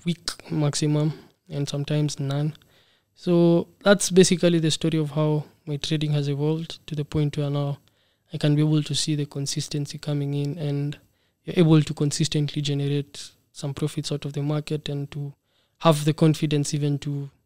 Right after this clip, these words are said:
trade, because I believe most people don't have the confidence to trade.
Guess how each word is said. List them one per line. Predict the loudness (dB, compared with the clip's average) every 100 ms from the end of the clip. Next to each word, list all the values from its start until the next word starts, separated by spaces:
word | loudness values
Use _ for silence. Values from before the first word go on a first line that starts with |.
| _ -4
trade, | 0 0 -2
because | 0 2 2
I |
believe | 2 4 4 4
most | 2 0
people | -4 -2
don't | -2 -2
have | -4 -6
the | -4
confidence | -4 -4 -4 -6 -6
to | -8
trade. | -6 -6